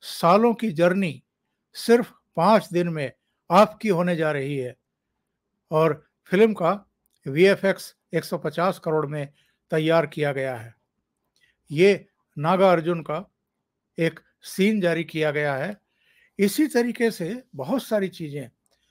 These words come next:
नए-नए जो नाम दिए गए हैं अस्त्रों के, उनके पोस्टर जारी किए जा रहे हैं। लेकिन ऑप इंडिया पर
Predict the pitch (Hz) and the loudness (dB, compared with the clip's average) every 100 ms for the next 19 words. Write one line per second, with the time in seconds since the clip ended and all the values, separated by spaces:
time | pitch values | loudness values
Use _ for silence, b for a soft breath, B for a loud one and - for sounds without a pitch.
0 | _ _ _ 147 185 269 254 233 254 262 | _ _ _ 0 4 4 4 0 0 -4
1 | 226 185 208 208 - _ _ - 151 185 | -4 -2 -2 -4 -8 _ _ -12 0 2
2 | 226 214 202 196 180 175 139 156 - _ | 2 4 4 4 2 0 -2 -6 -10 _
3 | _ _ _ 185 175 - 226 220 190 156 | _ _ _ -4 -4 -6 -2 0 0 -6
4 | 117 _ _ _ _ _ 175 214 247 233 | -8 _ _ _ _ _ -2 0 -2 -2
5 | 214 175 - 202 165 170 165 165 156 147 | -2 -4 -6 -4 -2 -2 -6 -8 -6 -6
6 | 139 135 139 117 120 _ _ _ _ _ | -6 -8 -10 -12 -18 _ _ _ _ _
7 | _ _ 139 165 180 175 - _ _ _ | _ _ -2 0 0 -4 -14 _ _ _
8 | _ _ _ _ _ _ _ _ 170 190 | _ _ _ _ _ _ _ _ 2 4
9 | 262 269 202 196 175 175 175 175 170 180 | 4 0 -8 -6 -2 0 0 0 -2 -4